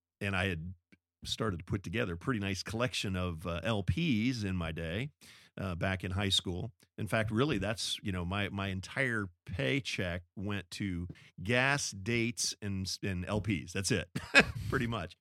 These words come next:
But they told us, you know, that, that rock music was bad. And I, you know, I'm like, "Man, if it's really bad," I mean, I didn't really know why. It didn't make sense to me because they kinda taught us that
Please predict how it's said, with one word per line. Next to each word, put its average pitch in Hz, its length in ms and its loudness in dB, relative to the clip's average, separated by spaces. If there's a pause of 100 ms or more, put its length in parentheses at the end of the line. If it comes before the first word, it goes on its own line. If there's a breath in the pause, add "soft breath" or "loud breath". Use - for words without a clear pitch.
(460 loud breath)
But 135 240 6
they 160 140 6
told 165 320 2
us, - 260 0
you 139 80 0
know, 117 160 0
that, 110 240 0
that 110 180 0
rock 101 320 0
music 98 360 0
was 90 120 -4
bad. 131 480 4
And 98 140 0
I, 95 220 0
you 101 100 -2
know, 90 100 0
I'm 90 220 -2
like, 90 180 -6
"Man, 143 240 -2
if 95 140 -6
it's 101 220 -2
really 107 240 -2
bad," 104 340 0
I 98 60 0
mean, 92 160 -2
I 98 80 -2
didn't 101 400 -2
really 87 160 -4
know 82 160 -4
why. 95 500 0 (240 loud breath)
It 120 100 2
didn't 160 220 4
make 117 160 0
sense - 300 2
to 107 100 -2
me 95 140 0
because 98 320 -2
they 98 120 -2
kinda 98 300 -4
taught 101 320 0
us 92 160 -2
that 82 220 -6